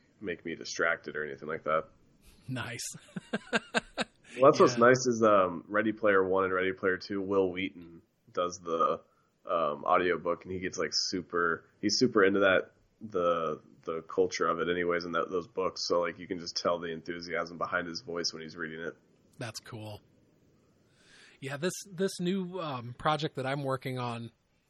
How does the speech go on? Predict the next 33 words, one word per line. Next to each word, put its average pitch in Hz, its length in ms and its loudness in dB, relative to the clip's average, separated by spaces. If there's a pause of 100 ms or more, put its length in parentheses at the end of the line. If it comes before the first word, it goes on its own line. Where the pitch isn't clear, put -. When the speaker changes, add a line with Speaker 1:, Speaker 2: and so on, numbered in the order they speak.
(180)
Speaker 2:
I'm 120 240 -10
gonna 131 200 -6
release 123 400 -8
it 127 160 -12
differently 117 640 -8 (320)
than 117 380 -8
the 110 120 -10
last 120 340 -4
one. 113 100 -8
I'm 117 100 -8
actually 120 280 -8
gonna 113 160 -10
do 120 220 -6
it 113 120 -4
as 113 300 -8 (580)
a 120 160 -6
podcast 127 540 -6
series 120 360 -8
where 113 120 -10
I'll 117 100 -8
release 120 340 -6
a 117 60 -12
chapter 117 460 -8
a 104 60 -12
week. 110 380 -12 (1080)
Speaker 1:
Oh, 92 180 2
nice. 85 640 -4
Speaker 2:
Yeah. 123 100 -8
Speaker 1:
That'll 87 140 2
be 73 80 -4
cool. - 320 -20 (420)
Speaker 2:
Yeah, 165 180 4
I, 180 160 4